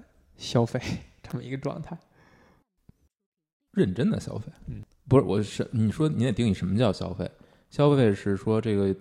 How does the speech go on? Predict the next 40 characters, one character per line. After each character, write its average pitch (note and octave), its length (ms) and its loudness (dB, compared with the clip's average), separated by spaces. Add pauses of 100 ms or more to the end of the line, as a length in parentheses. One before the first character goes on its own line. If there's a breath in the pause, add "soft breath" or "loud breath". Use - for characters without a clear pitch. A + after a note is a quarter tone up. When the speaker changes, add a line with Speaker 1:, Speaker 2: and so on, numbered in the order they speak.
(120)
Speaker 2:
东 A2+ 220 0
西 G2 360 0
你 F2+ 180 -2
去 F#2+ 200 -4
看 G2 380 0
它， F#2 220 -6
它 G2 100 -4
给 G#2+ 100 -4
你 F#2+ 120 0
带 F#2+ 100 -2
来 G2 140 -2
快 G2 340 -2
感， F#2+ 100 -10 (840)
或 F#2+ 100 -2
者 F#2 60 0
说 F#2+ 380 -2
带 F#2+ 200 -6
来 F#2 280 0
什 - 120 -4
么 F2+ 100 0
什 F#2+ 80 -4
么， F#2 140 -2
反 F2 120 -4
正 G2 100 -2
就 A2 80 2
是 G#2 140 2
给 G#2+ 100 -6
你 G#2 160 -6
带 G2+ 100 -4
来 G2+ 80 0
各 G2 80 -4
种 G2 140 0
各 G2 60 -2
样 G2 180 0
乱 G2+ 100 0
七 G2 60 -2
八 G#2+ 60 0
糟 G#2 100 2
体 - 200 -12
验。 F#2+ 220 -2